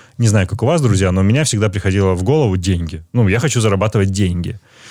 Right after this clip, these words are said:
Это то, что приходит на первое место, и это правда, не надо тут крещиться нам всем, на первое место приходят деньги, ну, потому что у нас есть экзистенциальные потребности. Но если подумать, на второе место тебе приходит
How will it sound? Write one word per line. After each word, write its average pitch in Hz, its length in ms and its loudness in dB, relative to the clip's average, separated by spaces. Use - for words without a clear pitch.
Это 165 180 -2
то, 208 120 0
что 180 140 -2
приходит 135 300 0
на 123 60 2
первое 131 160 0
место, 185 220 0
и 143 40 2
это 123 100 -4
правда, 107 400 -2
не 92 80 2
надо 110 220 0
тут 92 240 -4
крещиться 104 440 0
нам 95 100 2
всем, 160 220 2
на 127 80 2
первое 107 180 0
место 120 120 0
приходят 120 260 0
деньги, 95 240 0
ну, 87 80 -4
потому 95 260 -4
что - 160 -6
у - 20 -2
нас 95 160 -2
есть 120 140 0
экзистенциальные 101 560 0
потребности. 98 640 -4
Но 151 120 2
если 185 200 0
подумать, 196 360 2
на 156 80 0
второе 190 220 0
место 208 200 2
тебе 127 120 -2
приходит 104 480 2